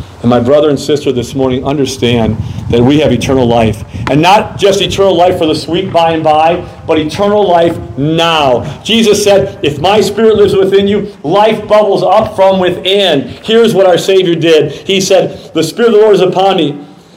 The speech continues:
uh, to preach the good news. He has sent me to bind the brokenhearted, to proclaim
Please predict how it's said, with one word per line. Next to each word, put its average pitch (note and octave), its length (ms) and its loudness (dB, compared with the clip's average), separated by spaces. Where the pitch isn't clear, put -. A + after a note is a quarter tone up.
uh, C#3+ 160 0
to E3+ 180 -2
preach - 400 0
the F3 160 2
good G#3+ 320 2
news. F#3+ 500 2
He G#3 120 -2
has F#3+ 180 2
sent A3+ 200 2
me G3 80 -2
to F#3 120 0
bind G3+ 440 0
the F#3 40 0
brokenhearted, F3 1040 0
to - 80 -4
proclaim G3+ 480 2